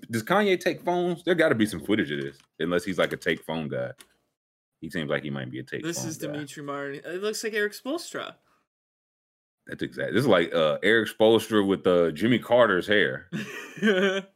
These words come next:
Speaker 1: And he's a, this, this man is a comedian.
Speaker 2: Yeah, he's a comedian, actor, director, cartoonist, and musician. So I think he does, like, music and, like, he does, like,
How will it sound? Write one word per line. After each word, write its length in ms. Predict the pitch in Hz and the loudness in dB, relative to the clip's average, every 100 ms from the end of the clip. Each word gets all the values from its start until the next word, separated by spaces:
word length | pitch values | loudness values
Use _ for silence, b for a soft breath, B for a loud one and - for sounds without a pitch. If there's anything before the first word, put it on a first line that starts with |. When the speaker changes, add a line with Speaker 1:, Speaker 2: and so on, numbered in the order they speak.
| _ _ _ _ _ _ _ | _ _ _ _ _ _ _
Speaker 1:
And 80 | 92 | 0
he's 220 | 127 131 | 4 4
a, 140 | 117 101 | 6 4
this, 200 | 104 120 | 4 0
this 200 | 110 123 | 0 0
man 240 | 127 127 | 2 4
is 80 | 110 | 2
a 60 | 107 | 0
comedian. 560 | 107 131 120 78 64 76 | 2 2 2 0 -8 -6
Speaker 2:
Yeah, 160 | 156 | -4
he's 240 | 151 151 160 | -4 -6 -6
a 280 | 147 135 | -4 -4
comedian, 600 | 135 - 170 170 190 190 | -6 -12 -12 -10 -8 -8
actor, 380 | 151 160 165 180 | -4 -4 -2 -8
director, 480 | 151 151 156 156 143 | -8 -8 -8 -8 -12
cartoonist, 720 | - 151 139 - 160 160 170 | -8 -8 -8 -10 -14 -14 -14
and 140 | 156 151 | -14 -12
musician. 560 | 139 131 135 135 113 | -12 -8 -8 -8 -16
So 160 | 104 143 | -12 -12
I 20 | |
think 160 | 156 180 | -10 -8
he 60 | |
does, 160 | 214 202 | -8 -6
like, 120 | 160 | -8
music 720 | 143 131 127 147 165 160 151 | -8 -14 -12 -12 -10 -10 -10
and, 220 | 139 131 | -12 -12
like, 260 | 131 127 120 | -12 -12 -14
he 140 | - | -16
does, 240 | 131 127 127 | -16 -16 -14
like, 340 | 120 123 _ | -16 -16 _